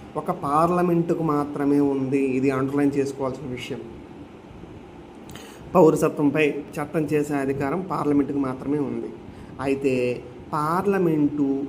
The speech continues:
ఈ అధికారం ఏదైనా శాసనసభకు కల్పించవచ్చు. ఆ అధికారం పార్లమెంటుకు ఉంది. పౌరసత్వంపై ఏదైనా చట్టం చేసే అధికారం రాష్ట్రానికి ఇవ్వచ్చు, రాష్ట్ర శాసనసభకి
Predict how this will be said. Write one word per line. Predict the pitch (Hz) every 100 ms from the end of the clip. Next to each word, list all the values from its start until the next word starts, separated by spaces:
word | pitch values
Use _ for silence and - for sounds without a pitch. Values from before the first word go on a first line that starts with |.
| -
ఈ | 208 220
అధికారం | 147 139 147 151 131 123 127 127 131
ఏదైనా | 143 160 175 180 180 170 165
శాసనసభకు | 160 143 147 151 147 143 131 131 220 -
కల్పించవచ్చు. | 147 165 175 165 170 156 151 - 175 147 135
ఆ | 139
అధికారం | 139 147 160 160
పార్లమెంటుకు | 151 147 151 151 151 156
ఉంది. | 156 151 - - - - - - - - - - - - 143
పౌరసత్వంపై | 147 156 156 - 156 147 180 190 127 - - - -
ఏదైనా | 151 147 147 143 139
చట్టం | 135 - 156 147
చేసే | 151 147 147 - 139
అధికారం | 143 175 196 190 226
రాష్ట్రానికి | 151 160 180 - 196 175
ఇవ్వచ్చు, | 165 175 185 143 123
రాష్ట్ర | 139 165 170
శాసనసభకి | 151 143 147 160 143 131 180 185 233